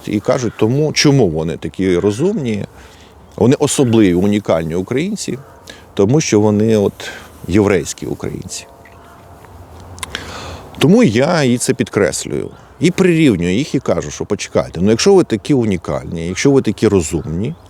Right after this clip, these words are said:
то, ну, де ж результати? І тому я їх прирівнюю з молдаванами. От молдавани, молдавські еліти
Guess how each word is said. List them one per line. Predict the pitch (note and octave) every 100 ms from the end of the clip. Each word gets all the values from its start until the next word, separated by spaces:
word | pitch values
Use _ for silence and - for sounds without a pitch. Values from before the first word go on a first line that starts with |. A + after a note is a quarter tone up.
| - - - - - - - - - - -
то, | - G#2+ G#2 G#2 G2+ G#2 G2+ G2+ G2 F#2+ F2 F2 C2+ - _ - - - F2+
ну, | F2+ F2+ E2 D2+ C#2 A1+ G#1+
де | - C3+
ж | C#3+
результати? | D3 C3+ C#3+ F#2+ - - - - _ _ _ - _ _ _ -
І | -
тому | C#3+ G#3
я | D3+ E3+
їх | D3+
прирівнюю | B2 G2 C#3+ D#3 A2+ G#2+ G2
з | E2
молдаванами. | G#2 G#2 F#2+ D2 C2 A#1 A#1+ A1 - -
От | G#2 - - - -
молдавани, | E2 A#2+ E3 F#3+ G#3 E3+ C3+ A2+
молдавські | F#2+ A2+ C#3 E3+ - A#2
еліти | G2+ F2+ D#2 -